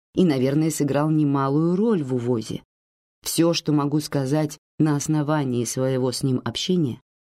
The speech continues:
что он был очень добр и казался искренне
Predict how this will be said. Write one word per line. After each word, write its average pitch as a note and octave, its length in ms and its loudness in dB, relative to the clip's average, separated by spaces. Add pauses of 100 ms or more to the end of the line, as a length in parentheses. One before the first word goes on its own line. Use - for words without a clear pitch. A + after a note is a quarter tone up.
(140)
что F#3+ 180 2
он G3+ 180 2
был G3 220 0
очень F3 360 0
добр D3+ 480 -2 (280)
и F#3 100 2
казался F3 520 0
искренне F3+ 640 0